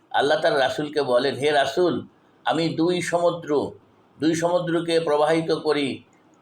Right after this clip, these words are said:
তারা পরস্পর মিলিত হয়ে যায়, হয়, পাশাপাশি মিলিত হয়ে তাদেরকে প্রবাহিত করান আল্লাহ, কিন্তু উভয়ের মধ্যে রয়েছে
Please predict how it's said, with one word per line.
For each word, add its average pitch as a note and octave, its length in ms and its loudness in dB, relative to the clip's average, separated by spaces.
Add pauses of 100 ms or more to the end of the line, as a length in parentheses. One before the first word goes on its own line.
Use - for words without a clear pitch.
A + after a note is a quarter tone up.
(160)
তারা B2+ 260 2
পরস্পর B2 600 -2
মিলিত B2+ 360 -6
হয়ে A2+ 280 0
যায়, F2 280 -4 (240)
হয়, F#2+ 180 0 (920)
পাশাপাশি C#3 540 -2
মিলিত D#3 380 -2
হয়ে E3 260 2
তাদেরকে C#3+ 600 -2 (840)
প্রবাহিত E3+ 480 2
করান C3 460 0 (220)
আল্লাহ, G#2+ 520 0 (320)
কিন্তু G3+ 540 -2 (360)
উভয়ের F#3 440 4
মধ্যে F3 360 2
রয়েছে D#3+ 640 2